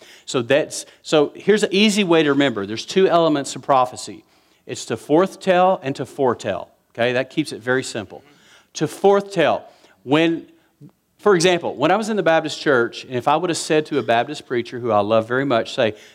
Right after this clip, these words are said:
"That was so prophetic what you just said," they would deny that. They'd, "Uh, no, that was not prophetic. We don't do that here." And, but here's the deal.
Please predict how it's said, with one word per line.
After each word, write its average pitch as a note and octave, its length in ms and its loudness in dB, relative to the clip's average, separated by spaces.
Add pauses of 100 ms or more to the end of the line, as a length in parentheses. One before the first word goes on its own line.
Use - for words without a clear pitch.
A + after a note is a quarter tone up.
(140)
"That B2+ 280 0
was A2+ 100 -12
so B2 280 -4
prophetic G#2+ 580 -4
what G2+ 160 -8
you G2 60 -18
just F#2+ 240 -16
said," G2 200 -6
they F#2+ 80 -10
would G2 140 -10
deny F#2 360 -8
that. - 260 -20
They'd, F#2 200 -16
"Uh, G#2 360 2
no, G#2 160 -6
that F#2 160 -10
was - 160 -20
not D3 180 0
prophetic. G#2 500 -10
We A2+ 140 -10
don't A2 220 -8
do D3 140 -4
that G#2 180 -4
here." G2 180 -12 (600)
And, C#3 340 0
but C3 100 -6
here's F3+ 220 0
the D#3+ 80 -10
deal. D#3 340 2